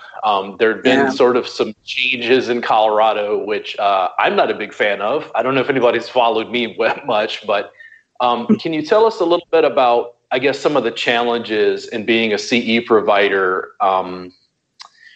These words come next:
Speaker 1: and that's how I think of it specifically. You can tell me, you know, in other words, we can go any direction you want with the podcast. That's totally fine. But
Speaker 2: Okay.
Speaker 1: I think mainly what I was interested in is you and I are both C E providers. We work in different states.
Speaker 2: Yeah.
Speaker 1: We're trying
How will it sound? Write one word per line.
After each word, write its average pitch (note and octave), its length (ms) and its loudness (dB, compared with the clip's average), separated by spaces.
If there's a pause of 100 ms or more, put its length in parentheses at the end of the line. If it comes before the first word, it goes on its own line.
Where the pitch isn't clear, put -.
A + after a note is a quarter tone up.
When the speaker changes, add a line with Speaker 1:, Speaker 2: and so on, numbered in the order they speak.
Speaker 1:
and C#3 120 0
that's F3+ 160 2
how F#3 120 4
I - 20 2
think E3+ 160 0
of C#3+ 80 -4
it C3+ 40 -2
specifically. B2+ 640 -4
You B2 140 -6
can C3+ 120 -6
tell B2 200 2
me, A#2 180 -4
you A2+ 80 -6
know, G#2+ 200 -4
in C3+ 160 -4
other C#3 100 4
words, A#2+ 260 2
we C3+ 200 -2
can D#3 160 -2
go C#3 180 4
any B2+ 220 0
direction G#2+ 460 -4
you G2 100 -10
want G2+ 260 -2
with F#2 120 -10
the - 60 -20
podcast. G#2 720 -2 (120)
That's G#2+ 280 -4
totally G#2 360 -2
fine. G2 420 -2 (480)
But A2 240 2
Speaker 2:
Okay. F3+ 180 2
Speaker 1:
I B2 80 -4
think C3+ 320 -2 (140)
mainly C#3+ 200 4
what A#2+ 140 2
I B2 120 4
was B2 160 -2
interested B2 360 -10
in A2 160 -2
is G2+ 140 -8
you E3+ 140 -2
and D3+ 100 0
I C3 140 2
are A2+ 100 4
both A2 220 0
C - 180 -8
E G#2 200 -8
providers. F2+ 720 -4
We A2+ 80 -4
work C3 320 2
in E3 100 -2
different C3+ 300 -4
states. E3 340 0
Speaker 2:
Yeah. - 60 -12
Speaker 1:
We're G#2+ 100 -4
trying - 240 -8